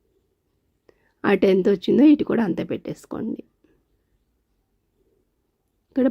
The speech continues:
పదిన్నర ఇంచులు వచ్చింది కదా, పదిన్నర దగ్గర మార్క్ చేసేసుకొని స్ట్రైట్గా ఒక లైన్ వేసేస్తున్నాను. ఇప్పుడు మామూలుగా అయితే మనము మూడు లేదా మూడున్నర అట్లా పెడతాం కదండి డౌన్ వచ్చేసి.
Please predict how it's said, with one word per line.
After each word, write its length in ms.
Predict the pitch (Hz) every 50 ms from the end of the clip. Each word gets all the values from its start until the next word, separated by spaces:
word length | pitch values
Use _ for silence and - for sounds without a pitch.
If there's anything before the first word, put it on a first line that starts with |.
| 247 240
పదిన్నర 400 | 202 180 185 180 180 180 180 180 233
ఇంచులు 220 | 214 - 190 165 180
వచ్చింది 260 | 175 - - - - - 226
కదా, 140 | 226 285 339 339 -
పదిన్నర 360 | 208 170 175 170 175 170 170 175 -
దగ్గర 220 | - - - 233 247 233
మార్క్ 180 | - - 175 _ _
చేసేసుకొని 600 | - 226 - - - - _ - - - 262 320 392 - _ _ _ _ _ _ _ _ _
స్ట్రైట్గా 480 | - - 180 175 170 170 170 - - - -
ఒక 100 | - - 180
లైన్ 180 | 175 180 208 226 -
వేసేస్తున్నాను. 640 | - - - - - - - - - 214 233 302 392 - - _ _ _ _ _ _ _ _ _ _ _ _ _ _ _ _ _ _ _ _ _ _ _ _ _ _ _ _ _ _ _ _ _ _ _ _ _ _ _ _ _ _ _ _ _ _ -
ఇప్పుడు 200 | 220 - 247 233 226 214
మామూలుగా 340 | 208 196 196 202 202 214 220 202
అయితే 140 | 190 - 196 196 190
మనము 260 | 180 180 196 269 339 427 453 _ _ _ _ _ _ _ _ _ _ _ _ _ _ _ _ _ _ _ _ - 226 202 202
మూడు 280 | 196 190 185 180 196 214 - - _ _ _ _ - 214
లేదా 220 | 214 262 240 202 214 233 233
మూడున్నర 420 | 208 185 185 185 185 185 185 190 185
అట్లా 180 | - - 180 180 180
పెడతాం 300 | 175 - - - 190 190 185
కదండి 300 | 180 175 170 175 185 226 233 196 196
డౌన్ 260 | 180 175 175 175 175 180
వచ్చేసి. 400 | 175 - 170 175 - - 269 302